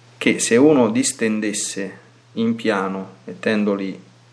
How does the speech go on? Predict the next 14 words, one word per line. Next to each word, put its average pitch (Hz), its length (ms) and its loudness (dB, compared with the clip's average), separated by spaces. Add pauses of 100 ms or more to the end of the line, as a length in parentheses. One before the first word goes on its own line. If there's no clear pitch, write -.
(160)
in 104 220 -4
linea 117 240 0
di 101 120 -4
continuità, 101 800 -6
tutti - 400 -6
i 117 60 2
vasi 135 340 2
sanguigni 110 540 -4
che 98 80 -6
abbiamo, 95 560 -8 (560)
compresi 120 400 2
quelli 110 240 4
infinitesimali, 107 960 0
capillari, 101 920 -6